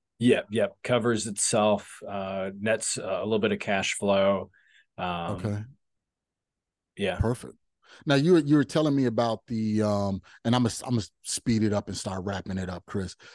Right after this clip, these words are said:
Speaker 1: Yeah.
Speaker 2: But you were telling me about the A C unit.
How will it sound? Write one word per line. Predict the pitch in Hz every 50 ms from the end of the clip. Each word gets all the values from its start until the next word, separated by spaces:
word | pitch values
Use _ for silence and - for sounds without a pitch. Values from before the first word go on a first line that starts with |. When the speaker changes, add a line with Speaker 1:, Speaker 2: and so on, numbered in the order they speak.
| - -
Speaker 1:
Yeah. | 233 196
Speaker 2:
But | - 123
you | 120 139 160
were | 165 147
telling | - - - 156 151 151 135
me | 131 127 120 117
about | 110 104 117 117 113 110 110 107 - _
the | 117 107 113 120 113 113 110 110 107 107 104 104 101 95 - - _ _ _ _ _ -
A | 127 123 117
C | - - 135
unit. | 123 120 117 113 101 92 90 87 -